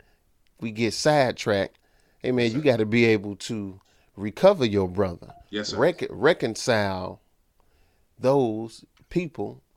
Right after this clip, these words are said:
Speaker 1: individuals, reconcile them back to God.
Speaker 2: Yes, sir.
Speaker 1: And, you know, that, that skill ain't always necessarily in the forefront.
Speaker 2: No, sir.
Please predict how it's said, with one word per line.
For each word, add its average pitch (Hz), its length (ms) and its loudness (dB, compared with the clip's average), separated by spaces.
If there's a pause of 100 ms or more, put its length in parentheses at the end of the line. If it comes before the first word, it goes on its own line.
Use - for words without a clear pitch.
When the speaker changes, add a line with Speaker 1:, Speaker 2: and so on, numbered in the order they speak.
(240)
Speaker 1:
individuals, 123 960 -6 (320)
reconcile 143 680 -4
them 135 240 -4
back 131 240 -8
to 151 100 -12
God. 139 400 -12 (300)
Speaker 2:
Yes, 95 180 -14
sir. 123 80 -4
Speaker 1:
And, 110 340 -2 (1000)
you 117 140 -6
know, 101 220 0
that, 110 180 0 (440)
that - 400 4
skill 113 680 0 (1400)
ain't 123 180 -2
always 117 540 2
necessarily 113 920 -4 (640)
in 120 140 -2
the 104 60 -4
forefront. 107 680 -6 (420)
Speaker 2:
No, 104 180 -6
sir. 85 240 -14